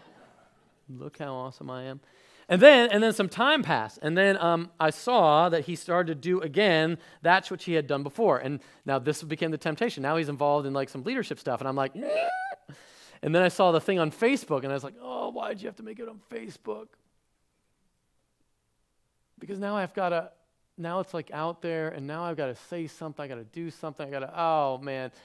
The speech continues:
this is gonna go bad. This is gonna go very, very badly. People aren't gonna like me. People are gonna reject me. People are not gonna,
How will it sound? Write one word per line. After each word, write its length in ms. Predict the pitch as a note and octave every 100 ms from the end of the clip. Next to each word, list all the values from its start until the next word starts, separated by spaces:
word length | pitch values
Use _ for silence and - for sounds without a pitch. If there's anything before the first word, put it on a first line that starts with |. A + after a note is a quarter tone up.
| _ _ -
this 260 | C#3 F3+ A#3
is 140 | F#3
gonna 180 | E3+ D#3+
go 160 | D3
bad. 400 | C#3 C3+ A#2 G#2+ - -
This 160 | D3+
is 100 | G#3
gonna 180 | F3+ G3+
go 200 | E3 D3+
very, 840 | B2+ A#2 D#3 D3+ D#3+ E3 E3+ E3+ E3 _ _
very 640 | C3 B2+ D#3 D3+ D3+ D3
badly. 460 | C#3+ A2+ C#3 C3 A2+
People 280 | - C#3+ B2+
aren't 160 | A#2+
gonna 180 | A2+ G#2
like 380 | G2+ D3+ A#3 A3+
me. 440 | A#3 A3 A3 A3 - - -
People 260 | F#3+ F#3 D#3+
are 120 | C3+
gonna 160 | B2
reject 600 | A2 G#2 G#2+ A#3 A#3 A3+
me. 400 | G3+ G#3 G3+ G3+
People 320 | G3+ G3+ G#3 G#3
are 120 | F3
not 180 | D#3 C3+
gonna, 180 | C3+